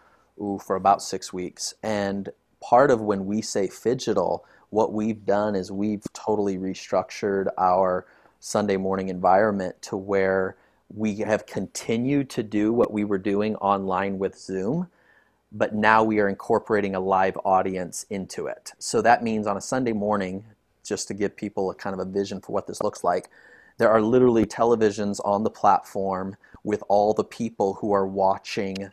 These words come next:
via Zoom. So everybody who is in the live audience can see the people who are at home watching from their homes. Vice versa, we have cameras on the audience so the people at home can see the people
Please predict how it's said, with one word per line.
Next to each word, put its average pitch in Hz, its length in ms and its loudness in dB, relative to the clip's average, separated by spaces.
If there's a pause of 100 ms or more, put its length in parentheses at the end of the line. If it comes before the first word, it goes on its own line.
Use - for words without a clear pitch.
via 98 380 -4
Zoom. 92 480 -6 (320)
So 113 280 0
everybody 127 480 4
who 120 160 0
is 104 100 -2
in 104 100 0
the 98 120 -2
live 107 640 6
audience 95 580 0
can 101 240 -2
see 139 460 -4
the 127 100 0
people 101 500 -6
who 101 180 -4
are 98 160 -2
at 107 160 -4
home 98 520 0 (280)
watching 98 640 2
from 98 260 -8
their 98 160 0
homes. - 500 -2 (300)
Vice 110 260 2
versa, 110 440 2
we 101 80 2
have 98 140 -2
cameras 107 720 -2
on 101 240 0
the 98 180 -4
audience 101 600 6
so 110 120 -4
the 95 80 -4
people 101 360 -4
at - 100 -2
home 110 380 2
can 104 200 -8
see 101 300 -4
the 104 100 -2
people 92 560 -4